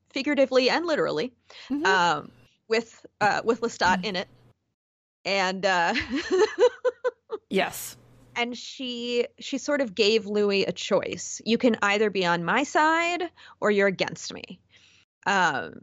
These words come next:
Speaker 1: and, and Louis was stuck in the middle, and he had to decide which system he wanted to be a part of. Does he want to be a part of the him and Lestat system, or does he want to be a part of the him and Claudia system?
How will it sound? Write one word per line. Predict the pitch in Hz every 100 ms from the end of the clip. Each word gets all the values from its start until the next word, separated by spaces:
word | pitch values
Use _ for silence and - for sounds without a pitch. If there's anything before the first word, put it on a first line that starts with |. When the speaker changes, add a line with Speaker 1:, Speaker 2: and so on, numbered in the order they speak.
| _
Speaker 1:
and, | - 202 196 190 180 175
and | - 202
Louis | 208 220 226
was | 214
stuck | 196 - 202 202
in |
the | 214
middle, | 190 180
and | 175
he | 175
had | 214 220
to | 254
decide | 240 233 202 190
which | 180 185 -
system | - 196 208 185
he | 185
wanted | 175 175 175
to |
be | 165
a | 170
part | - -
of. | - - _ - -
Does | - 190
he | - 233
want | 247
to | 247
be | 226 226 - -
a | 202
part | - 190 190 -
of | 175 175 170 175 160 _ _
the | - 180 185 175 170 -
him | - 151 202 190 190
and | 180
Lestat | 170 - 180 -
system, | - 285 - 359 381 381 - -
or | -
does | 208
he | - 220
want | 208
to | 208
be | 190
a | 190
part | - 170 -
of | 185 170
the | 190
him | 175 160
and | 160
Claudia | - 226 208 151
system? | - 156 - - -